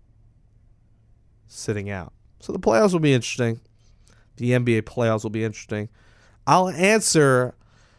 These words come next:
who my M V P is, and we'll take a couple of calls on who the M V P is. But first, we will toss it to Alyssa Namoli right now for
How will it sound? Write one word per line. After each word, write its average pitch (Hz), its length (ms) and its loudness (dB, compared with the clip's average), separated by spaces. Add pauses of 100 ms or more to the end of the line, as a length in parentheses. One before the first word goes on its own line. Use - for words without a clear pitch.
(400)
who 254 220 2
my 233 280 4
M 240 160 4
V 233 120 4
P 247 300 4
is, 247 240 4
and 175 180 2
we'll 175 100 4
take 196 300 0
a 170 60 -4
couple 156 380 2
of 131 120 0
calls 143 720 2 (560)
on 127 200 4
who 127 160 2
the 117 140 4
M 113 120 2
V 107 100 -2
P 117 220 -4
is. 110 140 -2
But 117 180 -4
first, 208 400 2
we 139 200 0
will 139 100 2
toss 165 260 4
it 151 120 -8
to 151 220 0
Alyssa 151 400 0
Namoli 151 600 4
right 170 240 2
now 175 300 4
for 151 400 4